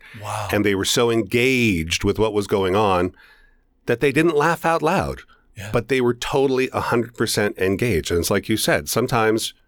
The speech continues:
Speaker 2: people are having a great time and they're just either not as demonstrative or they're getting something else that you're doing that you were unaware of.
Speaker 1: Yes.
Speaker 2: And that's why audiences, I think, are so important. And again, that's why V O actors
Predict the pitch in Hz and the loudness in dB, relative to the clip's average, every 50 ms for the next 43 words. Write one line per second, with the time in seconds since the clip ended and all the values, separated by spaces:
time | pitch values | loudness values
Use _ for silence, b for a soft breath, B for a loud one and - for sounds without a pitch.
0 | _ _ _ _ _ _ _ _ _ _ _ _ _ _ _ _ _ - 113 107 | _ _ _ _ _ _ _ _ _ _ _ _ _ _ _ _ _ -4 -2 0
1 | 117 117 113 104 101 117 120 123 123 120 101 127 123 120 - - 147 151 143 131 | 2 2 2 2 2 0 2 2 0 2 2 2 0 0 0 0 0 2 4 2
2 | 123 123 123 120 b b b b b - 98 98 101 92 87 107 101 - - - | 2 0 -2 -8 b b b b b -2 0 0 0 0 0 -2 -2 -2 -4 -12
3 | - _ _ - 107 92 98 95 95 90 92 87 - 101 107 131 147 143 - - | -16 _ _ -2 0 0 2 2 2 2 0 0 0 0 2 2 2 0 0 -4
4 | 135 - 147 143 139 131 - _ 107 98 95 98 101 101 101 98 95 101 87 92 | -4 0 0 0 0 0 -2 _ 0 2 4 4 4 4 4 2 2 0 0 0
5 | 98 90 82 98 98 98 98 92 - 110 104 98 - 101 92 90 87 87 - _ | -2 0 2 0 0 0 0 0 0 0 -2 0 0 0 0 0 0 -2 -4 _
6 | - 90 95 110 120 - - - - 120 110 - 123 123 123 110 123 117 117 113 | -2 0 0 0 0 -2 -4 -4 -4 -4 -2 0 0 0 2 2 2 2 2 2
7 | 107 101 - 110 101 98 104 92 90 87 82 82 98 104 107 107 110 107 107 104 | 0 0 0 0 0 2 0 2 0 0 2 2 2 2 4 2 2 0 -2 -4
8 | - 113 113 120 127 113 - - - B B B B B B B - 107 110 117 | -6 -6 -2 -2 -2 -2 -4 -6 -6 B B B B B B B 0 2 2 2
9 | - - 156 - - 107 117 127 127 131 123 - - 113 107 104 - - 92 - | 2 0 -2 0 2 0 2 2 2 0 0 0 0 0 0 0 -4 -6 -4 -2
10 | 104 104 98 - 98 - - 113 98 87 80 - - 143 135 104 95 104 - _ | -2 -2 0 0 -2 0 0 0 0 0 -2 0 -2 -2 0 -2 -6 -6 -8 _
11 | _ _ _ _ - 95 92 85 80 - - 165 165 110 87 92 90 87 87 - | _ _ _ _ -2 -2 0 -2 -2 -2 0 0 2 2 0 0 -2 -2 -2 0
12 | - 90 85 85 85 87 85 80 - - _ _ _ _ _ _ _ _ _ _ | 0 2 2 2 2 2 0 -2 -4 -6 _ _ _ _ _ _ _ _ _ _
13 | _ _ _ - 78 - 113 107 98 90 110 143 151 104 78 73 78 - - 73 | _ _ _ -12 -4 -2 0 2 2 2 2 2 2 0 -2 -4 -10 -8 -6 -4
14 | 71 69 73 82 - - - | -4 -2 -2 -2 -4 -4 -6